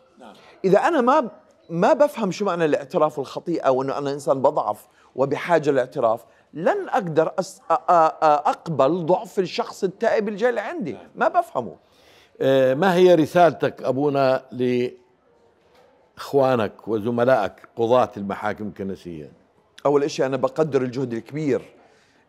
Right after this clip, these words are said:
Speaker 2: اللي بنعمله في ال-، ال-، في المؤتمرات هذه، اللي هي دايمًا، آه، الفايدة إلنا أولًا، وأيضًا
Speaker 1: اللي تنعكس في
Speaker 2: لمحامينا،
Speaker 1: الخدمة.
Speaker 2: وتنعكس لخدمة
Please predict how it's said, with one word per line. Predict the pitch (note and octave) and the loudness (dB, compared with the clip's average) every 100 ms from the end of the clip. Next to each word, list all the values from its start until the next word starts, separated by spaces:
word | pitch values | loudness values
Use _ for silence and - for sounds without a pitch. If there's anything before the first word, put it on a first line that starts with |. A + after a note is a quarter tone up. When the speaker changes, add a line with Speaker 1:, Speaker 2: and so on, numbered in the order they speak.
| B2 | -6
Speaker 2:
اللي | C3+ A#2 A#2 A2 | -2 0 0 0
بنعمله | B2 C#3 A#2+ C#3 A2+ G#2+ | -2 -6 -4 -2 -2 -2
في | - | -4
ال-، | A#2 G#2+ G2+ G2 F#2+ | -8 -4 -2 -2 -2
ال-، | F#2 F2+ F2+ | -2 -2 -6
في | - | -8
المؤتمرات | A2+ G#2 A#2+ A2 G2+ G2 | -14 -12 -8 -6 -6 -6
هذه، | B2 G2 C3 - _ _ _ _ | -6 -6 -8 -14 _ _ _ _
اللي | - C#3+ | -8 -4
هي | C3+ A#2+ A#2+ A#2 A2 | -4 0 2 2 0
دايمًا، | A2+ C3 C3 A2 G#2 G2 - | -2 0 0 -4 -6 -8 -4
آه، | G#2 G2 F#2 - | -2 0 -2 -6
الفايدة | A2 - B2+ A#2+ A2+ C3 | -10 -2 -2 0 -4 -2
إلنا | D3+ A#2 | -4 -4
أولًا، | G2+ - G#2 G2 F#2+ F#2+ F#2 _ _ _ | -6 -6 -4 -2 -2 -4 -12 _ _ _
وأيضًا | - G2+ C#3 C3 A2 A2 G#2 - _ _ - | -6 -4 -2 -2 -2 -4 -10 -18 _ _ -10
Speaker 1:
اللي | A2+ B2+ | -2 2
تنعكس | F#3 E3 F3+ F3+ | 4 4 4 2
في | D#3+ | 2
Speaker 2:
لمحامينا، | F#3 - | 2 4
Speaker 1:
الخدمة. | G3+ D#3+ | 4 2
Speaker 2:
وتنعكس | C3+ E3+ - | 0 -4 -6
لخدمة | E3 E3+ D#3+ | -8 -6 -10